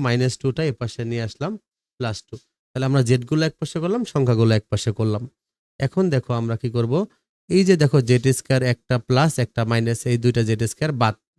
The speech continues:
ওকে, প্লাস জেড, মাইনাস জেড স্কয়ার আর প্লাস জেড স্কয়ার পুরা বাদ চলে যায়, হ্যাঁ? এই দুইটা বাদ দিয়ে দেব। এবার দেখো, তাহলে এটা বাদ আর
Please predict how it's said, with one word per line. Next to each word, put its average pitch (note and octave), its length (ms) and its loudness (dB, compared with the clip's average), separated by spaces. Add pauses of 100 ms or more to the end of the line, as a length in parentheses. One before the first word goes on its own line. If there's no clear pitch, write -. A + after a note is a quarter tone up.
ওকে, F3 180 4 (600)
প্লাস B2+ 240 2
জেড, C3+ 120 4 (180)
মাইনাস B2+ 280 6
জেড C#3+ 120 2 (100)
স্কয়ার G3+ 240 0
আর A2+ 140 2
প্লাস A#2 240 0
জেড A#2 140 0 (100)
স্কয়ার A3 200 0 (480)
পুরা A3 120 4 (100)
বাদ B2+ 100 6 (100)
চলে A2 240 4
যায়, G#2+ 180 -2
হ্যাঁ? F#3+ 220 2
এই A#2 100 2
দুইটা A2 240 2
বাদ A2+ 160 2
দিয়ে G#2+ 160 2
দেব। G2+ 100 -2 (600)
এবার F3 180 2 (100)
দেখো, A#2+ 180 -2 (100)
তাহলে B2 160 0 (100)
এটা C3+ 200 2
বাদ F3 220 0 (200)
আর F#3 100 0